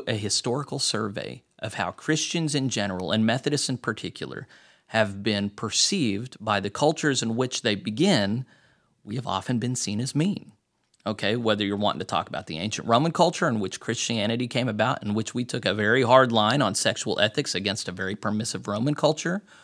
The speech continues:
or whether you want to talk about Methodism, which, uh, was a revival movement within the Church of England, where, uh, the Methodist preachers were routinely beaten up and thrown out of town because they were more rigorous in their faith than people wanted to believe, and that also had sexual im-,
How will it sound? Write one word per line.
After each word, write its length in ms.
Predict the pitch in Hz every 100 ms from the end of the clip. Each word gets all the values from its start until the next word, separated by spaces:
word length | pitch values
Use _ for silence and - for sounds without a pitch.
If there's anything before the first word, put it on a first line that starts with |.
| - - _
or 80 | 127
whether 180 | 123 110
you 80 |
want 200 | 110 95
to 40 | -
talk 220 | 85 98
about 260 | 92 - 107
Methodism, 800 | 104 156 - 165 170 185 196 196 - - _
which, 480 | 120 110 107 - -
uh, 380 | 113 98 95 98
was 400 | 113 107 98 95
a 80 | 98
revival 500 | 95 101 104 127 143
movement 560 | 135 131 143 147 151 -
within 280 | 117 110
the 80 | 95
Church 260 | - 101 -
of 120 | 92
England, 460 | 120 180 180 180 170 - - -
where, 520 | 113 110 101 101 -
uh, 280 | - 95 -
the 400 | - - 55 65 - - - -
Methodist 460 | 123 120 151 127
preachers 420 | - 139 - 131
were 160 | - 117
routinely 720 | 107 123 - - 131 147 131
beaten 440 | 113 101 127 - 123
up 240 | 147 -
and 180 | 120 110
thrown 280 | - 110 120
out 160 | 110
of 100 | -
town 360 | - 104 117 143
because 360 | 113 - 104 98
they 80 |
were 140 | 104 104
more 200 | 107 110
rigorous 520 | 107 104 117 120 -
in 80 | 110
their 100 | 107
faith 300 | - 110 120
than 120 | 117
people 300 | - 107 104
wanted 320 | 104 104 110
to 60 | 107
believe, 400 | 107 113 131 117
and 180 | 98 95
that 160 | 95
also 320 | 104 98 -
had 220 | 113 117 113
sexual 380 | 113 - 117
im-, 140 | 117